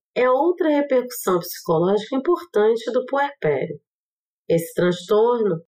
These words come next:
que acomete de um vírgula três a cinco vírgula nove por cento de mulheres, ocorre quando a vivência traumática do parto, gravada no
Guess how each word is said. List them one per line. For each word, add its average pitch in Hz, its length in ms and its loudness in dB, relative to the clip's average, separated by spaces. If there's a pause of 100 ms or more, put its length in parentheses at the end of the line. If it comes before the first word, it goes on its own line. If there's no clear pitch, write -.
(160)
que - 80 -2
acomete 247 800 0
de 220 200 0
um 330 220 2
vírgula 294 560 0
três 185 400 2
a 175 60 2
cinco 302 420 -2
vírgula 254 400 0
nove 190 340 2
por 190 120 -2
cento 156 400 -2
de 175 120 -2
mulheres, 180 920 0 (220)
ocorre 208 600 0
quando 208 200 2
a 202 40 4
vivência 214 600 0
traumática 185 640 0
do 190 200 -2
parto, 190 500 -2 (320)
gravada 190 580 0
no 233 200 2